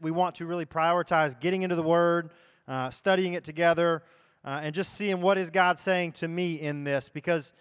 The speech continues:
at the end of the day, if you have the best communicator in the world come up here on the stage, and I am certainly not that,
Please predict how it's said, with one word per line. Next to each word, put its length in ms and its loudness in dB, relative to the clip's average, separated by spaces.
at 60 -16
the 60 -2
end 80 2
of 40 2
the 60 2
day, 380 4
if 160 -10
you 80 4
have 140 4
the 80 0
best 260 2
communicator 480 0
in 80 2
the 80 -2
world 320 4
come 140 0
up 100 -4
here 80 0
on 80 0
the 80 -4
stage, 300 0
and 100 -4
I 80 0
am 80 -4
certainly 400 -6
not 240 0
that, 340 0